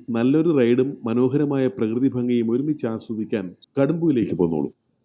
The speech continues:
തിരുവനന്തപുരം നഗരത്തിൽ നിന്നും പതിനേഴ് കിലോമീറ്റർ മാറി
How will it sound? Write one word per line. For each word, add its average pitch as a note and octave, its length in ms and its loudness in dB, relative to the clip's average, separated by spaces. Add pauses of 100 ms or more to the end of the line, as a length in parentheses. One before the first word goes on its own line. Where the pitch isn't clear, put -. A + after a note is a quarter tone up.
(160)
തിരുവനന്തപുരം F#3 560 6
നഗരത്തിൽ D#3+ 440 4
നിന്നും D3+ 420 2 (100)
പതിനേഴ് D#3 420 4
കിലോമീറ്റർ C3 520 6
മാറി A2 420 2